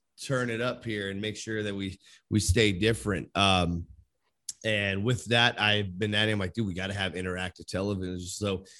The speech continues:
right now we're pitching, um, the Zicky Dice show, which the proof of concept is up on YouTube. Like you've been talking, it's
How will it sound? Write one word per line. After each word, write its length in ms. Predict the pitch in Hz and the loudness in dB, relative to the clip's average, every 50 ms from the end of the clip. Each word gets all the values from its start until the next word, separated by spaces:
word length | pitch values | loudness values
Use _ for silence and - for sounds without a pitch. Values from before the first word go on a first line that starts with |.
| - - _ _ - | -20 -20 _ _ 2
right 180 | 117 117 117 | 2 4 4
now 200 | 113 117 117 117 | 4 4 4 4
we're 120 | 110 113 107 | 4 2 0
pitching, 480 | - - 131 113 - - 117 113 113 - | 2 2 2 2 2 2 2 2 2 0
um, 340 | 92 104 104 104 101 101 101 | 0 0 0 2 2 0 0
the 100 | 95 101 | 0 -2
Zicky 360 | 95 87 98 104 - - 98 | -2 -2 -4 -4 -2 -2 0
Dice 260 | 90 101 107 110 101 - | 4 4 4 4 4 4
show, 300 | - 113 113 117 123 123 | 4 6 6 6 6 6
which 300 | 120 110 104 - - - | 4 4 2 0 -2 -6
the 80 | 101 | -8
proof 240 | - - 107 98 98 | -6 -4 -6 -4 -4
of 80 | 92 - | -8 -6
concept 440 | - 107 104 104 - 113 101 - 101 | -4 -4 -4 -2 -2 -2 -2 -2 -4
is 120 | 92 90 | -4 -2
up 180 | 101 98 - - | -2 -2 -2 -2
on 220 | 98 98 95 92 | -4 -2 -2 -2
YouTube. 340 | 92 101 101 - 113 110 107 | -2 -2 -2 -2 -2 0 0
Like 120 | 107 98 | 0 -2
you've 80 | 98 98 | -2 -2
been 60 | 98 95 | -4 -2
talking, 320 | 107 101 101 101 104 98 | -2 -2 0 0 -2 -4
it's 180 | 90 - - | -4 -6 -10